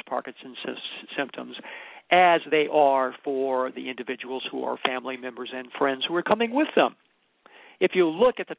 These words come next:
topics that we are covering, it is true that they are all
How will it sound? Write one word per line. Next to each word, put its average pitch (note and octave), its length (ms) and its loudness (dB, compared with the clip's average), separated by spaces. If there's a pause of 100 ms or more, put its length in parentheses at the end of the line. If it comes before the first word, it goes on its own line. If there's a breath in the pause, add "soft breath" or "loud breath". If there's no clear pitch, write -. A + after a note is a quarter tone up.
topics F3+ 420 -2
that D3 80 -8
we C3+ 160 -8
are B2 140 -8
covering, C#3 560 -4
it D#3 160 -4
is C3+ 160 -4 (260)
true D3 520 2 (280 loud breath)
that D3 160 -8
they C#3+ 140 -4
are C3 220 -2
all G3+ 500 2